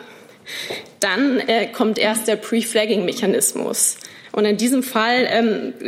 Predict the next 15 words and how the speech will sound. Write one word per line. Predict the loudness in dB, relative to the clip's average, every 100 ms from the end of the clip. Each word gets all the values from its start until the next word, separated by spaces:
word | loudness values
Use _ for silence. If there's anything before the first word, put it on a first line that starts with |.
| -4
kann | 0 2
dann | 2 2
tatsächlich | 0 0 0 0 2
der | 2
Nutzer | 2 2 0 2
oder | 2 2
die | 0
Nutzerin | 0 0 0 2
angeben, | 0 2 2 2 2 2 2 0 -2 -12 -16 -4
haben | 0 2
wir |
hier | 2 0
vielleicht | 0 -2 0
eine | 0 0
Karikatur, | 0 0 0 2 0 0 0